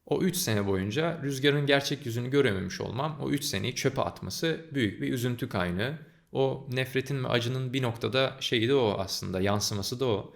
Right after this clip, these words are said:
Ve bunun aslında otuz senelik bir ilişkiye yansımasının daha büyük olmasının sebebi de bu sefer üç senelik bir ilişki değil,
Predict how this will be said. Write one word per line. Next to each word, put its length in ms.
Ve 160
bunun 340
aslında 320
otuz 220
senelik 440
bir 80
ilişkiye 380
yansımasının 760
daha 220
büyük 200
olmasının 400
sebebi 400
de 340
bu 60
sefer 240
üç 140
senelik 400
bir 60
ilişki 300
değil, 140